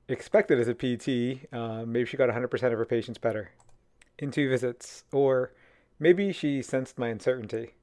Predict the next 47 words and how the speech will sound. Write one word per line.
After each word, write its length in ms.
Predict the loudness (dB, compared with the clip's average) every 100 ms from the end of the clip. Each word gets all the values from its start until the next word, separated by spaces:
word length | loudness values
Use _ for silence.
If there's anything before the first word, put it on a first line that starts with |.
| _ -6
because 220 | -2 2
I 100 | 2
just 240 | 2 0
thought 160 | 2 2
it 40 |
would 160 | 2 -2
be 220 | -6 -6
easy, 360 | -4 -2 -4 -4
and 180 | -6 -6
it 80 | -4
was 340 | -6 -6 -10 -20 -6
by 160 | -2 0
far 340 | 4 4 4
not 300 | 0 -6 -4
an 120 | -6
easy 180 | -6 -4
case. 500 | 2 2 2 -12 -20 _ -20 _ -2
I 120 | 4
had 100 | 6
already 300 | 8 8 8
learned 240 | 4 2 2
my 100 | 0
lesson 560 | -2 -2 -2 -2 -4
by 200 | -4 -4
promising 560 | -2 -4 -4 -2 -2 -2
someone 600 | -2 -2 -2 -4 -6 -4
that 100 | -4
it 40 | -2
was 80 |
a 60 | -6
simple 300 | -4 -4 -4
case, 360 | 0 2 2 0
they 160 | 2
were 120 | 4
a 60 | 4
rapid 340 | 4 2 0
responder, 640 | -2 -4 -4 -2 0 0 0 -8 -20 -20 -20 _ -2
and 280 | -2 0
when 140 | 2 2
I'm 100 | 2
uncertain, 560 | 0 4 4 4 -2 -6 -20 _
I 200 | -2 -2 -4 -4
always 260 | 0 0
say, 160 | 4 4
"Let's 220 | 2 -2
trial 300 | 0 2 2
this." 380 | -4 -12 -16